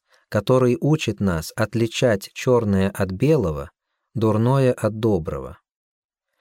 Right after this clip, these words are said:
В большинстве случаев, когда мы совершаем грех, мы идём на это сознательно.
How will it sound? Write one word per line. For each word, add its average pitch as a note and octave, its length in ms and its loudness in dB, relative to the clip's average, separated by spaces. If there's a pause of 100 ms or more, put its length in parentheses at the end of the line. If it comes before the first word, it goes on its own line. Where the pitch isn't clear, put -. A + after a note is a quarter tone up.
(340)
В G2+ 60 -4
большинстве A#2+ 560 2
случаев, C#3 600 0 (200)
когда A2+ 340 2
мы B2 100 4
совершаем A#2+ 720 2
грех, D3 420 2 (240)
мы A#2 200 2
идём B2 320 2
на A#2 140 4
это G#2+ 180 -2
сознательно. G2+ 920 -4